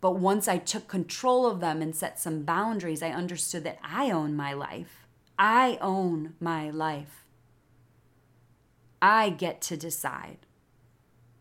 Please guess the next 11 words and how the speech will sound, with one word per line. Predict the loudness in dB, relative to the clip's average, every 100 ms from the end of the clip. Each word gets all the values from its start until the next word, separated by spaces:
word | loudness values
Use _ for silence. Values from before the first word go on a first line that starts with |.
| _ _ _ _ _ _ _ _ _ -14 -4
And | -2
that's | 0 -2
the | -4
same | -4 -2 -2
with | -2 -4
you. | -4 -4 -8 -16 _ _ -20 -8
Next | -2 0 0 0
time | 2 4
you | 2
feel | 2 4
overwhelmed, | 4 2 0 0 2 0 -2